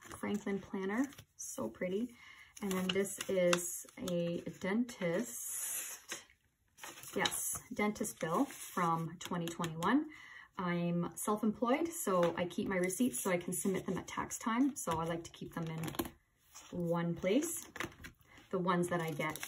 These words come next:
on paper. A lot of them, um, email them, so I have a subfolder in my email, but some of them still get paper, so then I put that in there. And then these page lifters are from my Teresa Collins binder,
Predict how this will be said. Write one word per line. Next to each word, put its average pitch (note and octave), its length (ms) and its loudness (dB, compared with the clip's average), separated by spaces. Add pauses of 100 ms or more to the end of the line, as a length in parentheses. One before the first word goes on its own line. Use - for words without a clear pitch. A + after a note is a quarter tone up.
on D#3 120 0
paper. C#3+ 280 -4
A D3+ 80 2
lot G#3 240 10
of G3+ 60 4
them, G#3 380 6 (460)
um, E3 380 0
email A3 320 4
them, D4+ 220 4
so - 180 -2
I F3 60 4
have F3 180 0
a - 20 0
subfolder G3 580 0
in G3+ 60 4
my F#3 120 2
email, F#3 300 2
but F#3+ 140 -2
some E3+ 180 -2
of E3+ 80 0
them E3+ 120 -2
still E3+ 180 -2
get E3+ 180 -4
paper, - 320 -6
so - 160 -6
then - 220 -4 (760)
I - 60 -12
put - 200 -10
that E3+ 180 -4
in G3 100 2
there. C#4+ 260 6 (120)
And F#3+ 120 2
then F#3+ 200 2
these C4 140 4
page E4 300 0
lifters C4+ 320 4
are A#3+ 140 6
from A3 560 6 (420)
my G#3 200 4
Teresa G#3+ 400 0
Collins F#3 420 2
binder, B3+ 580 4